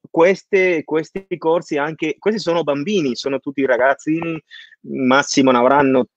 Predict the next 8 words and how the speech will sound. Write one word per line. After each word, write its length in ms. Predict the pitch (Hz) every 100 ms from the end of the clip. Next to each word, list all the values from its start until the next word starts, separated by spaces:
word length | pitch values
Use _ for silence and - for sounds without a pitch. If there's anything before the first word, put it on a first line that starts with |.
| _ _
dodici, 600 | 131 180 208 - - 135
tredici 580 | 147 147 143 135 143 131
anni, 460 | 127 127 143 185 - _ _
in 120 | 135
cui 140 | 127 156
insegnavo 500 | - 139 135 143 147
le 120 | 139
percussioni. 760 | 135 123 - 117 165 156 110